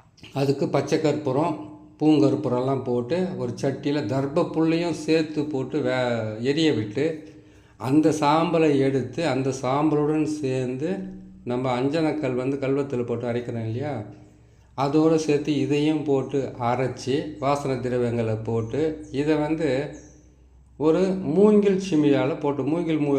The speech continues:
இது போட்டு அதில் போட்டு அடைச்சி நாம இதை வசியம் சொல்றது எங்கன்னு கேட்டிங்கனாக்கா, நமக்கு மயானத்துல வைக்கிறது, இடுகாட்டுல வைக்கிறது,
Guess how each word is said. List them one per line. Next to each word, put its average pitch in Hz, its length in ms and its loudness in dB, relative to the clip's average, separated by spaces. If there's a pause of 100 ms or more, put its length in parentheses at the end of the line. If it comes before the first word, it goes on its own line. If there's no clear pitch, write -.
இது 135 140 2
போட்டு 135 280 -2
அதில் 147 220 0
போட்டு 143 180 0
அடைச்சி 120 520 0 (920)
நாம 127 320 -4 (800)
இதை 131 260 -2 (840)
வசியம் 190 640 2
சொல்றது 147 440 2
எங்கன்னு 139 280 2
கேட்டிங்கனாக்கா, 127 500 -2 (800)
நமக்கு 147 460 -2 (600)
மயானத்துல 156 640 0
வைக்கிறது, 139 420 0
இடுகாட்டுல 147 560 0
வைக்கிறது, 135 380 -2